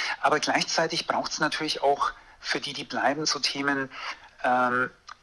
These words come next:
ja, Klarheit, wie's, wie geht's weiter, auch, ähm, Optimismus, auch, ähm,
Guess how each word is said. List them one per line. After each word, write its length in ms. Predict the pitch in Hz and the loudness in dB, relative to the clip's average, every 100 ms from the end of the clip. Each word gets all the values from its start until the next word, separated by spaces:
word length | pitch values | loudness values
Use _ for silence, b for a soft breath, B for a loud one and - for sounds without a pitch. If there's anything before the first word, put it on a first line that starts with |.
| - | -8
ja, 340 | 131 127 131 | 0 2 2
Klarheit, 680 | - - 123 143 147 135 - | 0 2 4 4 2 0 -6
wie's, 240 | - - | -6 -8
wie 140 | - 143 | -10 -8
geht's 320 | 135 - - | -6 -4 0
weiter, 680 | 101 135 170 - 156 156 143 | 2 2 0 -2 0 2 2
auch, 320 | 127 131 - - B B B - - | 2 2 0 -8 B B B -20 -4
ähm, 320 | 127 123 123 - - | 0 0 -2 -6 -4
Optimismus, 1040 | 143 - 135 127 180 - 165 165 - - - | -4 -2 -4 -2 -2 -2 -2 0 0 0 0
auch, 420 | 131 131 - - B B B B B - | 2 2 0 -6 B B B B B -8
ähm, 480 | 131 123 123 123 | -2 0 0 -2